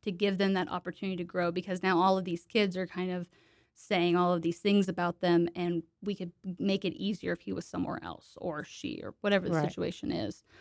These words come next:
Speaker 2: A
Speaker 1: Um,
Speaker 2: different learning alternative.
Speaker 1: a different learning alternative, a different environment for
Speaker 2: Mm-hmm.
Speaker 1: them. Um, so not
Speaker 2: But that's not every district,
Speaker 1: No, it's
Speaker 2: right?
Speaker 1: not.
Speaker 2: Let's be honest. I mean,
Speaker 1: <laughs> Yeah.
Speaker 2: the majority of our schools are rural, and the majority of them are small. What would you,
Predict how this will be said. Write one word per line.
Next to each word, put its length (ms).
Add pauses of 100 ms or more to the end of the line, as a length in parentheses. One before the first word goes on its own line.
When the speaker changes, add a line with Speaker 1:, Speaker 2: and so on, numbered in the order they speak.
(220)
Speaker 2:
A 40
Speaker 1:
Um, 260
Speaker 2:
different 320
learning 420
alternative. 480
Speaker 1:
a 80
different 320
learning 240
alternative, 280
a 40
different 320
environment 520 (120)
for 100
Speaker 2:
Mm-hmm. 40
Speaker 1:
them. 380
Um, 540 (100)
so 100
not 120 (260)
Speaker 2:
But 40
that's 220
not 160
every 200
district, 280
Speaker 1:
No, 160
it's 100
Speaker 2:
right? 60
Speaker 1:
not. 160
Speaker 2:
Let's 160
be 160
honest. 420
I 60
mean, 140
Speaker 1:
<laughs> 0
Yeah. 120
Speaker 2:
the 280
majority 400
of 100
our 80
schools 340
are 100
rural, 380
and 160
the 60
majority 400
of 80
them 160
are 80
small. 520 (680)
What 320
would 280
you, 760